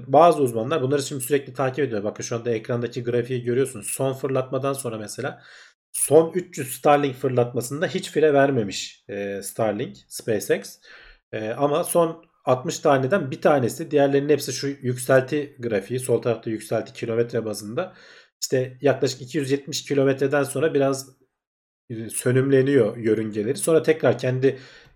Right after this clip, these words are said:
iticilerini çalıştırıp yükseltiyorlar kendilerini. Yaklaşık beş yüz kilometreye kadar çıkıyorlar. Bir tanesi ama sürüden ayrılmış. Bu muhtemelen önümüzdeki günlerde gitgide azalıp yörüngeye, dünyanın atmosferine girip yok olacak.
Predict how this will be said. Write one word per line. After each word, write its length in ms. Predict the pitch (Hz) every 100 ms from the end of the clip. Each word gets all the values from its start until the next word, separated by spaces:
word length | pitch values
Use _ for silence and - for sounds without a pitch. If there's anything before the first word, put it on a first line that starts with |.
| _
iticilerini 600 | 127 156 135 135 127 123
çalıştırıp 520 | 135 131 127 151 190
yükseltiyorlar 720 | 139 123 147 139 151 135 107
kendilerini. 420 | - 101 101 104
Yaklaşık 400 | 120 107 127 -
beş 180 | 127 120
yüz 140 | 117 -
kilometreye 480 | 120 113 104 110
kadar 300 | 98 120 160
çıkıyorlar. 460 | 160 - 147 120 190 - - - _
Bir 120 | -
tanesi 380 | 170 143 127 160
ama 200 | 143 170
sürüden 380 | - 151 139 160
ayrılmış. 540 | 147 143 120 175 -
Bu 280 | 143 147 147
muhtemelen 460 | 135 135 143 131 147
önümüzdeki 500 | 143 135 131 123 131
günlerde 400 | 120 113 107 131
gitgide 380 | 127 117 127 123
azalıp 440 | 120 117 160 - - - - _
yörüngeye, 760 | 127 131 135 123 117 113 117 113
dünyanın 260 | 123 123
atmosferine 580 | 123 127 120 - 113 107
girip 300 | 107 131 -
yok 200 | 151 139
olacak. 400 | 107 104 180 202